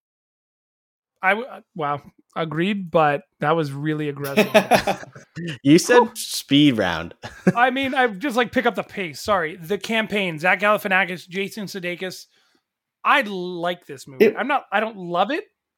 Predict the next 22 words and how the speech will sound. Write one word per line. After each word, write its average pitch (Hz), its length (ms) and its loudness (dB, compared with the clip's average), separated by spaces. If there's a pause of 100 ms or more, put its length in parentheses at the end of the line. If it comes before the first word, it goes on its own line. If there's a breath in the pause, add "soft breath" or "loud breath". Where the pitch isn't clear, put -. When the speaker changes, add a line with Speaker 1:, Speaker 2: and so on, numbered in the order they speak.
(100)
Speaker 1:
I 196 120 0
like 165 420 -4
Speaker 2:
It 160 60 4
Speaker 1:
it. - 80 0
Speaker 2:
was, 160 240 4 (240)
it - 100 0
was 190 160 0
good. 185 300 4
I 185 80 6
haven't 160 480 0
watched 127 340 4
it 170 160 -2
in 127 220 -2
quite 139 280 2
some 123 200 -2
time, 104 320 -2
though. 98 260 0
I 143 120 4
feel 196 260 0
like 185 180 2
I 147 80 2
still 135 400 2